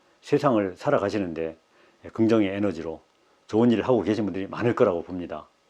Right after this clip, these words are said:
아, 이런 분들의 어떠한 마음 하나하나가 힘든 세상을 또 밝게 해주고 좋은 세상으로 나가는데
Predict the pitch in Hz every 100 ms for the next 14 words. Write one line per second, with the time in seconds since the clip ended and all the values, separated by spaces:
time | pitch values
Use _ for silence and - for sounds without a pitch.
0 | _ _ _ _ _ - 87 95 120 120
1 | 107 110 - 95 110 101 87 _ _ _
2 | _ _ _ _ 98 117 110 135 151 127
3 | 127 90 95 98 _ _ _ _ _ _
4 | - 165 180 156 127 107 92 104 110 _
5 | 104 - 113 110 104 85 90 123 127 _
6 | _ _ _ _ 117 131 127 135 127 101
7 | 90 98 - _ _ _ 95 107 107 92
8 | 82 82